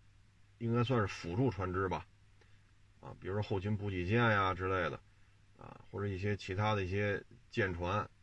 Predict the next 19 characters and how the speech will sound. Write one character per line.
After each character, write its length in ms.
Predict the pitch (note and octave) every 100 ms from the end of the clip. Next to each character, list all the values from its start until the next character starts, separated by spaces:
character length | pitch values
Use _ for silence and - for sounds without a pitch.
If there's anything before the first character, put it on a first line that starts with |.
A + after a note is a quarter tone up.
| -
这 180 | A#2 G#2
些 220 | G#2+ A#2+
也 260 | G2+ E2 E2
是 220 | A#2 G#2
奇 240 | - -
瑞 260 | F#2+ A2+ G2
下 320 | - G#2 F2+
属 240 | F2 E2+ F2
子 200 | - D#2
公 180 | F2
司 240 | F2+ F#2 F2+
研 200 | E2 E2+
发 160 | E2+
出 160 | D2+ A#1
来 60 | G1+
的。 120 | - - - - - - - - - - -
在 260 | C#3+ C3+ B2
中 320 | C#3+ D3+ C#3
国 380 | A#2+ B2+ B2